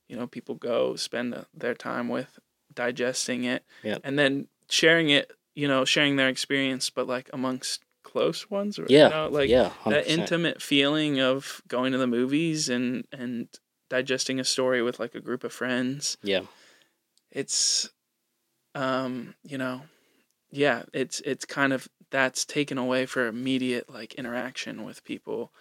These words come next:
Speaker 2: Yep.
Speaker 1: from social media.
Speaker 2: Yeah. I, I think it's, it's definitely, like, a double-edged sword, because I, I think while social media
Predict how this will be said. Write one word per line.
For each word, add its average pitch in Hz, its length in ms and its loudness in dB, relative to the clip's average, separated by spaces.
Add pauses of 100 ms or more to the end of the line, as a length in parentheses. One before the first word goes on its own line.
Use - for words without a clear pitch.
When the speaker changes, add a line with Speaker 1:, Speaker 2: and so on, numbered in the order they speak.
(160)
Speaker 2:
Yep. 107 160 -6 (240)
Speaker 1:
from - 220 -12
social - 340 -6
media. 123 460 -8 (280)
Speaker 2:
Yeah. 110 280 4 (440)
I, 127 120 6
I 123 100 4
think 147 280 8
it's, 131 140 10
it's 110 180 6
definitely, 127 340 10
like, 104 320 8 (440)
a 110 100 4
double-edged 104 460 10
sword, 98 800 6 (580)
because 101 720 6
I, - 180 0
I - 40 -2
think 117 280 4
while 98 420 10
social 104 420 6
media 95 580 8